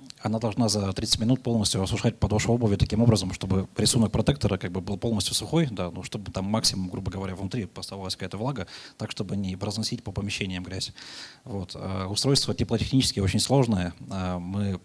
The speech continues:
для его создания привлекали ряд, э, там, людей, к-, компаний, профессиональных расчетчиков, которые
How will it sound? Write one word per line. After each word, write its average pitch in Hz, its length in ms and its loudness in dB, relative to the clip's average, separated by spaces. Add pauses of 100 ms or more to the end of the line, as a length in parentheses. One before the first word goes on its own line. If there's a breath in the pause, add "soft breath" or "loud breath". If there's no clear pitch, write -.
(380)
для 95 440 -4
его 98 180 -6
создания 104 440 0
привлекали 101 460 -4
ряд, 98 260 -6 (400 loud breath)
э, 82 280 -14
там, 85 180 -14
людей, 104 260 -6
к-, - 240 -14
компаний, 107 460 -2
профессиональных 101 800 -4
расчетчиков, - 580 -4
которые 92 360 -6